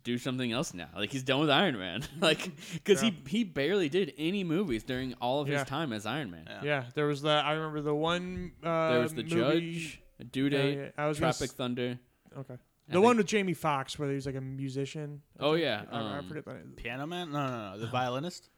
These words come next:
Speaker 1: I think so.
Speaker 3: Yeah.
Speaker 1: I don't know.
Speaker 3: Yeah, something like that.
Speaker 2: I don't know.
Speaker 3: Who knows?
Speaker 1: Anyway, it's
Speaker 2: But,
Speaker 1: not
Speaker 2: yeah.
Speaker 1: a lot of movies for how
Speaker 2: No.
Speaker 1: long he's been Iron Man.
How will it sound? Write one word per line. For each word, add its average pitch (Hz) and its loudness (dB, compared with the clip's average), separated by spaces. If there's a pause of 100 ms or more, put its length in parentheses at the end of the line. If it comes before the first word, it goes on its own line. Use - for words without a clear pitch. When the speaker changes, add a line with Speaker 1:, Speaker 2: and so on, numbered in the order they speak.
(120)
Speaker 1:
I 107 -16
think 240 -8
so. 92 -12 (640)
Speaker 3:
Yeah. 123 -6
Speaker 1:
I 175 -6
don't 175 -4
know. 110 -4 (480)
Speaker 3:
Yeah, 95 -10 (120)
something 170 -4
like 104 -6
that. 90 -6 (160)
Speaker 2:
I - -8
don't - -10
know. - -14 (480)
Speaker 3:
Who 151 -6
knows? 92 -6
Speaker 1:
Anyway, 117 0
it's 110 -4
Speaker 2:
But, 123 -4
Speaker 1:
not 139 0
Speaker 2:
yeah. 143 0
Speaker 1:
a - 0
lot 120 2
of 113 -4
movies 104 -6
for 101 -10
how 131 -2
Speaker 2:
No. 98 -8
Speaker 1:
long 95 -10
he's 104 -16
been 92 -12
Iron 85 -10
Man. 53 -18